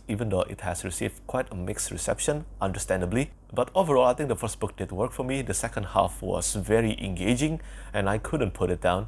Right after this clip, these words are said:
This is, again, another advanced reading copy, and this book comes out in March. I haven't read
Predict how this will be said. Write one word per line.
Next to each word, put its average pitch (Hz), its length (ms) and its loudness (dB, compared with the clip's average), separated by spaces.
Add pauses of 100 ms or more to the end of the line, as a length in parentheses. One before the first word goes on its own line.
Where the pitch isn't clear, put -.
This 113 160 2
is, 135 240 2
again, 107 300 4
another 92 480 4 (100)
advanced 101 360 0
reading 120 160 0
copy, 120 480 0
and 95 380 0
this 98 120 -2
book 120 160 -4
comes 98 260 0
out 95 140 4
in 90 180 -4
March. 87 360 0 (360)
I 101 160 -2
haven't 110 400 2
read 95 160 6